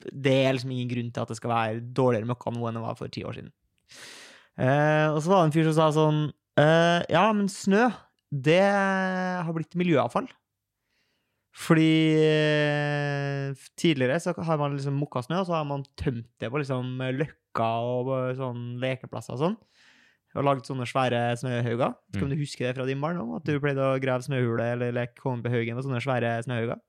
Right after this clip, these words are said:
Speaker 2: Ja, de samler jo sånne hauger i enden av gata, så at du kan leke kongen på haugen.
Speaker 1: Ja,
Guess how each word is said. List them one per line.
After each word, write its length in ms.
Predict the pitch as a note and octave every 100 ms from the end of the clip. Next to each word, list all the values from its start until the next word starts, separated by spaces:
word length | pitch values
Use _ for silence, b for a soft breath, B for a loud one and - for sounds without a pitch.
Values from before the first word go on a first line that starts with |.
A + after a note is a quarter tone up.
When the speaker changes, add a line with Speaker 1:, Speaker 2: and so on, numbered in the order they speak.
| B B
Speaker 2:
Ja, 140 | C#3+ C3+
de 80 |
samler 240 | B2 A2+ G2
jo 60 | A2+
sånne 240 | B2 A2+
hauger 880 | A2 F#2 F2+ F2 F2 F2+ F#2 F2+ G2+
i 240 | - F#2 -
enden 380 | G#2 G2 F#2 E2+
av 160 | F2 F#2+
gata, 340 | F#2+ - C3+ -
så 120 | -
at 100 | G2+
du 120 | G2+
kan 200 | F#2+ F#2+
leke 240 | F#2+ F#2 -
kongen 280 | G#2 F2+
på 80 | E2+
haugen. 380 | F2+ F2 A2+ C#3
Speaker 1:
Ja, 100 | A#2